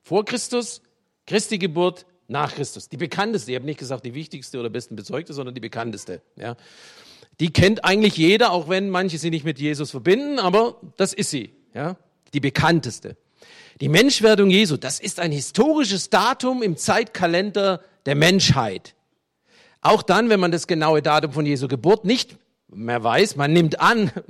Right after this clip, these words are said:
<laughs> das finde ich immer ein bisschen lustig, dass Jesus sechs Jahre nach Christus geboren wurde.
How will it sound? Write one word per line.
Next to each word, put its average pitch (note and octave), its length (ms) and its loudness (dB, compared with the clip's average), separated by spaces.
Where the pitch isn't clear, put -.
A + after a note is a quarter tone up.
<laughs> - 280 -20
das - 120 -20
finde B2+ 140 -14
ich A#2+ 60 -14
immer B2 100 -10
ein A#2 40 -12
bisschen A2+ 240 -10
lustig, C#3+ 440 -4
dass C#3+ 200 0
Jesus F#3+ 400 4
sechs - 260 -2
Jahre D3 320 2
nach D3 220 0
Christus - 360 -10
geboren F#2+ 440 -10
wurde. F2 280 -10